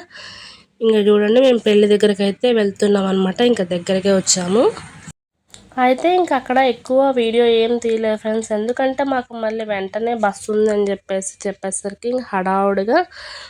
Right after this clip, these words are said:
వెళ్ళి కొంచెం సేపు అలా కనపడి, ఆ, ఫొటోస్ అయితే దిగేసి ఇంకా భోజనం చేసి అయితే వచ్చామన్నమాట.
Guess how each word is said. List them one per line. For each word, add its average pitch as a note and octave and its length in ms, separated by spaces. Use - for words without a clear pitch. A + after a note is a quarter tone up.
వెళ్ళి G#3+ 360
కొంచెం G3+ 400
సేపు G#3 420
అలా G3+ 220
కనపడి, G#3 560
ఆ, G#3 100
ఫొటోస్ G#3 420
అయితే G#3+ 220
దిగేసి G3 500
ఇంకా A3 200
భోజనం G3 320
చేసి F#3+ 240
అయితే F#3+ 340
వచ్చామన్నమాట. F#3+ 880